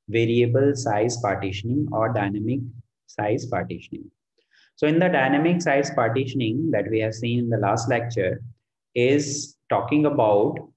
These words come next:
the accommodation of the process into the memory without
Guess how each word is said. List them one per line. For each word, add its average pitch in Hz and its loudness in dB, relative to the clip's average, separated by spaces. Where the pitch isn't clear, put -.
the 107 0
accommodation 127 2
of 131 0
the 123 2
process 143 0
into 123 -2
the 135 0
memory 107 -2
without 120 2